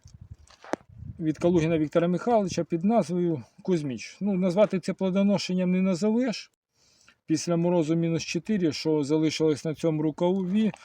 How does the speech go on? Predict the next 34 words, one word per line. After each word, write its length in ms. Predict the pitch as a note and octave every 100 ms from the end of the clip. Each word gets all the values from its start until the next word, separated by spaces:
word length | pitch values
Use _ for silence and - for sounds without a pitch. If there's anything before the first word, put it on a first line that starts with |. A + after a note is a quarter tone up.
| -
це 340 | - D#3 D3 C#3+ -
один 400 | D#3+ D3+ E3+ D3
пагін 400 | G3+ G#3 C#3 C3+ D3
і 80 |
одна 260 | D#3 E3 F3+
отака 400 | D3 C3+ - C#3+
гроночка. 680 | A#2 B2+ A#2 G#2+ G#2 - A2 - - - _
Звісно, 380 | D#3 A3+ F#3+ E3+
що 140 | C#3+ E3
і 60 |
розмір 380 | F3 E3+ E3 G#3
ягоди 460 | A#3+ A3+ G3 F3+ F3
по, 260 | F#3+ F3+
по, 340 | - F#3 F3+ D#3 - _ _ -
пострадав, 840 | F#3 - F3+ F3 F#3+ F3+ D#3 D#3
і 160 | D#3
гронка 480 | C3+ D#3+ B3 G#3+ G3+
така 340 | F#3+ F3 G3+ E3
сама 500 | F#3 F3 E3+ E3 D#3 _
не 220 | E3 E3+
дуже 360 | D#3+ F3 D#3 D#3
получилася. 880 | E3 E3 E3 F3+ D#3 D3 - C#3 - - - _
У 40 |
мене 160 | E3+ F#3
там 200 | F3+ E3+
ще 160 | - F#3
є, 160 | F3 D3 - B2+ - _ _ _ _ -
е, 200 | E3 D3+
друга 340 | D3 F#3 F#3+ F3+
прищепа 500 | D3+ C3+ D3+ C3 C#3
на 120 | D3
другому 420 | D#3+ E3+ D3 B2+
кущові. 520 | C3+ A#2+ C#3 B2+ C3
Ми, 260 | A#2+ C#3